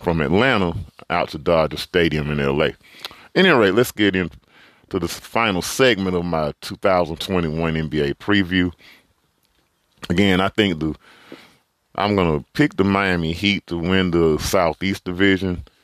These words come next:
and I'm gonna tentatively pick the Mavericks in the Southwest. But again, I think the team to watch in the Southwest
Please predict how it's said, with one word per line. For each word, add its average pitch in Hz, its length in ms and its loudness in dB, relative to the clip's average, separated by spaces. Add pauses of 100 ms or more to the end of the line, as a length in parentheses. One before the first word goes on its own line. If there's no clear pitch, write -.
(340)
and 85 100 -2
I'm 123 160 0
gonna 147 280 4
tentatively 95 840 -2 (100)
pick 104 340 0 (420)
the 90 100 2
Mavericks 87 720 -2 (360)
in 92 140 -2
the 82 60 -4
Southwest. 87 760 0
But 76 100 -6
again, 78 300 -4
I 92 100 0
think 107 300 -4
the - 60 -10
team 104 320 2
to 95 60 2
watch 90 400 2
in 80 80 -6
the 80 80 -6
Southwest 82 840 -2